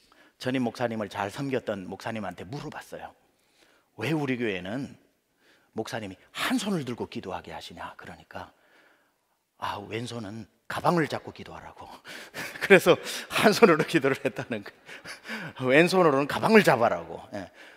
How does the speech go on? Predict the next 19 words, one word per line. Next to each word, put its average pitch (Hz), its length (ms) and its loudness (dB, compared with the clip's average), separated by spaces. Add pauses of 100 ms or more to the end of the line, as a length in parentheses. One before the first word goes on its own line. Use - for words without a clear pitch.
(120)
하도 202 380 2
옛날에 143 380 4
두 170 160 -2
손 185 160 6
들고 156 240 6
기도하다 107 440 0
보니 85 380 -10 (440)
남이 151 360 0
가방을 185 360 8
가지고 127 300 0
와가지고 113 720 2 (200)
<laughs> - 220 -16
기도 226 220 6
끝나고 220 380 10
나면 160 240 12
가방을 247 400 10
잃어버려가지고, 127 1080 8 (200)
어, 101 280 -8 (460)
어, 85 380 -14